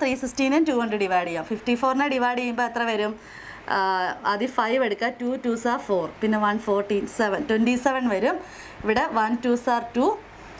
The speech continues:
പിന്നെ, ആ, സിക്സ്റ്റീൻ, എയ്റ്റ്, വൺ എയ്റ്റി വരും. Then three വെച്ചിട്ട് ചെയ്യാം. ട്വൻറ്റി സെവനും വൺ എയ്റ്റി അല്ലേ? ടു വെച്ചിട്ട് നമുക്ക് ട്വൻറ്റി സെവനെ കംപ്ലീറ്റ് ആയിട്ട് divide ചെയ്യാൻ പറ്റത്തില്ല. അപ്പോൾ ട്വൻറ്റി സെവനെ നമ്മൾ ത്രീ വെച്ചിട്ട് ചെയ്യുമ്പോൾ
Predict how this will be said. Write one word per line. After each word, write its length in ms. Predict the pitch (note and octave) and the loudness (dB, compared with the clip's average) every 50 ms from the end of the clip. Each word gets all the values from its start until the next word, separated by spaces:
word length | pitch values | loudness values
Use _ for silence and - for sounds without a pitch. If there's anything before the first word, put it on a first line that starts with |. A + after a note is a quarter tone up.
| - - - | -10 -2 0
പിന്നെ, 200 | C4+ A#3+ G3 D#3+ D#3 - - - - - - - - - - - | 2 2 2 2 -2 -6 -12 -14 -14 -14 -14 -16 -12 -6 -2 -2
ആ, 20 | F3 F#3+ F#3 F3+ F3+ - | 0 0 0 0 -2 -2
സിക്സ്റ്റീൻ, 340 | - G#3+ - - A3+ G3+ - - F#3 G3 | -6 -6 -2 0 0 0 2 2 2 2
എയ്റ്റ്, 260 | F#3 E3+ D#3 - - - - G3 | 2 2 0 -4 -8 -4 0 0
വൺ 100 | G3 G3 G#3+ G#3+ A3 | 2 2 2 2 2
എയ്റ്റി 260 | A3 A3 A3+ A#3+ A#3+ A3+ G3+ | 0 0 2 2 2 4 2
വരും. 220 | F3+ F3 G#3 D4 D#4 - - - - - G#3+ | 2 2 2 0 -2 -4 -10 -16 -10 -4 -4
Then 140 | A3+ G#3 F3+ - - - - - - | -2 -2 -4 -6 -10 -16 -10 -2 0
three 120 | C#4 D#4 E4+ F4 | 2 2 2 2
വെച്ചിട്ട് 300 | C#4 A#3 - C4 B3 D4+ D#4+ E4 | 0 0 -2 -2 0 2 2 2
ചെയ്യാം. 240 | A3+ F#3+ E3+ - - - - | 2 2 0 -2 -2 -4 -2
ട്വൻറ്റി 240 | A3 A3 A3 A3+ A#3+ B3 - | -2 0 2 2 0 2 2
സെവനും 260 | C#4 C4 C4+ C#4 E4 F4 C#4 | 0 0 2 2 2 2 2
വൺ 100 | A#3+ A#3+ A#3+ | 2 2 2
എയ്റ്റി 240 | A#3 A#3+ A#3 A#3 B3 A3+ | 0 0 0 0 0 0
അല്ലേ? 160 | F#3+ F3 F3 F3 - - | 0 0 -2 -4 -4 -2
ടു 80 | B3 C4 D4 | 0 2 2
വെച്ചിട്ട് 300 | C#4+ C#4 C#4+ C#4 B3 B3+ | 2 2 0 -2 0 0
നമുക്ക് 240 | B3 A#3+ A#3+ A#3 C#4 - - - - - - - - | 2 0 2 0 -2 -2 -4 -8 -14 -14 -14 -2 0
ട്വൻറ്റി 240 | C4 A#3+ A#3+ A#3+ B3+ B3+ | 2 2 4 2 2 4
സെവനെ 220 | C#4 C4 C4 C4+ C4+ - | 2 2 2 0 0 2
കംപ്ലീറ്റ് 320 | B3 A#3 A3+ A#3 B3 B3 B3 | 0 2 2 0 0 0 0
ആയിട്ട് 160 | A#3 G#3+ A#3+ A3 | -2 -2 -2 0
divide 240 | G#3+ G#3 G#3+ A3 A3 | 2 2 2 2 2
ചെയ്യാൻ 160 | A3 A3 G#3+ G#3+ | 0 0 0 -2
പറ്റത്തില്ല. 400 | F#3+ - G#3 G3+ G3 E3+ E3 - E4+ - - - - - - - | -2 -2 -4 -6 -6 -2 0 0 0 0 -4 -12 -16 -10 -2 0
അപ്പോൾ 140 | G#3 G#3+ A#3 A3+ A#3 | 0 0 2 0 0
ട്വൻറ്റി 240 | A3+ A3 G#3+ A#3+ B3 B3 | 0 2 2 2 2 2
സെവനെ 280 | C#4 B3 B3 B3+ C4 C#4 C4+ | 2 0 2 2 2 2 2
നമ്മൾ 160 | A#3+ A#3 A#3+ B3+ B3+ | 2 2 2 0 0
ത്രീ 120 | A#3 A#3+ B3 C4+ B3+ | 0 0 2 2 2
വെച്ചിട്ട് 220 | A#3+ A#3 A#3 - | 0 0 -2 0
ചെയ്യുമ്പോൾ 300 | A#3+ A3 A3 A3 A#3+ C#4+ | 2 2 4 4 4 4